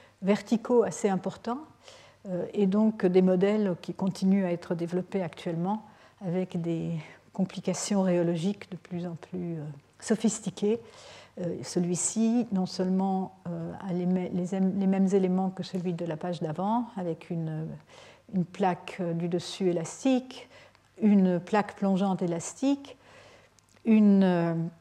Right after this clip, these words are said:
une, une zone de découplage ici viscoélastique, un, un manteau et, euh, des deux côtés, le coin de, en avant de la plaque et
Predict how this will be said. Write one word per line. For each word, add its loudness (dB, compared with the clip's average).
une, 2
une 2
zone 0
de -6
découplage -4
ici -4
viscoélastique, -4
un, -4
un -4
manteau -2
et, -2
euh, -4
des 2
deux 6
côtés, 2
le -8
coin -4
de, -6
en -8
avant -4
de -4
la -6
plaque -8
et -6